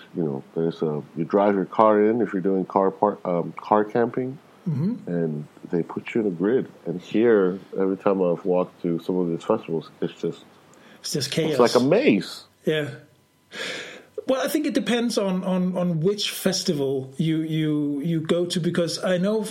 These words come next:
Speaker 2: uh, there, there are festivals in, in, in other parts of Europe where they, they in fact do that with, with a grid. In
Speaker 1: Oh,
Speaker 2: order
Speaker 1: they
Speaker 2: to,
Speaker 1: do?
Speaker 2: yeah, and you're, you're assigned a,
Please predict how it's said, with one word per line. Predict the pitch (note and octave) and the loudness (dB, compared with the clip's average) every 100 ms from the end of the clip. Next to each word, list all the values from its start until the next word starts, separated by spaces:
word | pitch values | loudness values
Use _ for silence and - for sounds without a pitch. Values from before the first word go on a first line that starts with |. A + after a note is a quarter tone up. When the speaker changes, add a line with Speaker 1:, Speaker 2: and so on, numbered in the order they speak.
| - | -2
Speaker 2:
uh, | F#3 E3+ - A#2+ | -2 -2 -8 -14
there, | C3+ B2+ - B3+ F#3 F3+ | -14 -8 -2 0 0 0
there | F3+ | -2
are | F3 | 0
festivals | F#3+ - F3+ E3+ F3+ | -2 0 0 0 0
in, | F3 | 0
in, | E3 D#3+ D#3 D3+ D3+ - - - - - - - - | 0 0 0 -2 -4 -10 -14 -14 -14 -14 -16 -4 0
in | F#3 | 2
other | F#3+ | 2
parts | F#3 F3+ F#3+ | 0 0 0
of | D#3+ | 2
Europe | F#3 F#3+ D#3+ | 2 2 0
where | D#3 D3+ D#3 | 0 0 0
they, | D#3+ D#3+ | 0 0
they | D#3 D#3+ D#3+ | -2 0 0
in | D#3 | 0
fact | E3 D#3+ - | 0 -2 0
do | F3+ F3+ | 0 0
that | C#3 C3+ - | 0 -4 -4
with, | D3 C#3 - - | -4 -4 -10 -12
with | - - - - D#3+ D#3 | -10 -8 -8 -4 0 0
a | D3 | 0
grid. | C#3+ C#3+ C3 - - - - _ _ - | 0 -2 -2 -10 -14 -20 -20 _ _ -4
In | G3+ E3 | 0 4
Speaker 1:
Oh, | |
Speaker 2:
order | A2 A2 | 6 6
Speaker 1:
they | G#2 | 6
Speaker 2:
to, | B2 C3 | 6 6
Speaker 1:
do? | F3+ | 4
Speaker 2:
yeah, | F3+ E3 F3 | 0 0 0
and | F3 E3+ | 0 2
you're, | E3+ E3+ | 2 0
you're | F3 E3 | 0 0
assigned | D#3 - F#3 F3 F3+ F3 | 0 -2 0 2 0 0
a, | F3 E3 D3+ D3+ | 0 0 0 -4